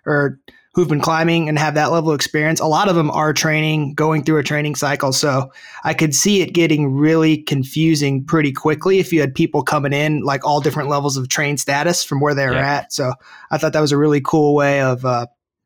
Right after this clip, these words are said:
Speaker 1: kind of standardizing the people coming in and making sure they weren't gonna have any confusing hidden variables in there.
Speaker 2: Yeah, I agree. And it, it sort of seems like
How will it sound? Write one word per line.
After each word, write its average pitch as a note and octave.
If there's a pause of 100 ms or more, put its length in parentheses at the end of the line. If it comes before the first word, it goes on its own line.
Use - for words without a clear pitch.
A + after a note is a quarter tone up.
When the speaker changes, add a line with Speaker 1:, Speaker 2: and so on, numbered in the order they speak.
(400)
Speaker 1:
kind F3
of C3+
standardizing C#3+
the C3+
people C#3+
coming C3+
in C3+
and C3+
making C#3
sure C3+ (400)
they C#3
weren't C#3
gonna C3
have C3+
any C3+
confusing C#3
hidden C3+
variables A#2+
in A2
there. A2+ (720)
Speaker 2:
Yeah, E2+
I C3
agree. F2+
And F#2+
it, G2 (300)
it -
sort C4
of -
seems B2
like G#2